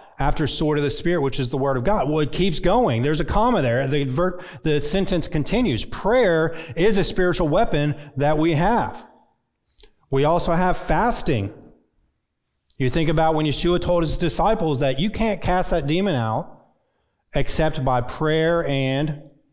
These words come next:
fasting. So fasting is a spiritual weapon we have. We have praise and worship.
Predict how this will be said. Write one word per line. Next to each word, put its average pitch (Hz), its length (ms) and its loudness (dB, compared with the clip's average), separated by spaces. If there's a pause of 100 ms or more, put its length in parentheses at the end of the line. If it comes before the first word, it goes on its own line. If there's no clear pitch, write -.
(280)
fasting. 160 580 -2 (480)
So 151 180 -2
fasting 185 520 0
is 135 140 0
a 139 80 -4
spiritual 143 440 -2
weapon 123 300 -2
we 110 100 -2
have. 107 220 -2
We 151 80 0
have 160 100 2
praise 160 340 0
and 180 120 0
worship. 214 440 0